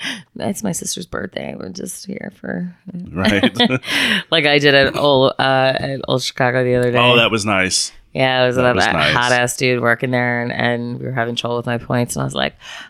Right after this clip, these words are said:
Speaker 1: "Oh, yeah, me and my brother come here all the time." <laughs> He's like, "That's cool." I was like, "You wanna make out later?" <laughs>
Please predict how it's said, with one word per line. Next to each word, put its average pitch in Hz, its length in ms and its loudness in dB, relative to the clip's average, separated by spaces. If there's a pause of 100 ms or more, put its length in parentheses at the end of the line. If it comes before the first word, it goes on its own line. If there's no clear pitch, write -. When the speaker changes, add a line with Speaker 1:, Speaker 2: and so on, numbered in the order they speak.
(100)
Speaker 1:
"Oh, 180 60 -6
yeah, 175 160 -4
me 202 120 -6
and 185 60 -6
my 165 100 -6
brother - 260 -8
come 190 180 -6
here 175 180 -6
all - 100 -8
the - 80 -10
time." 202 560 -10 (200)
<laughs> 277 2000 0 (1200)
He's 262 180 -2
like, 262 120 0
"That's - 220 -8
cool." - 480 -6
I - 260 -20
was 226 60 -6
like, 202 80 -4
"You 214 100 0
wanna 208 140 0
make 202 200 -2
out 190 280 0
later?" 214 420 -2
<laughs> - 1500 -2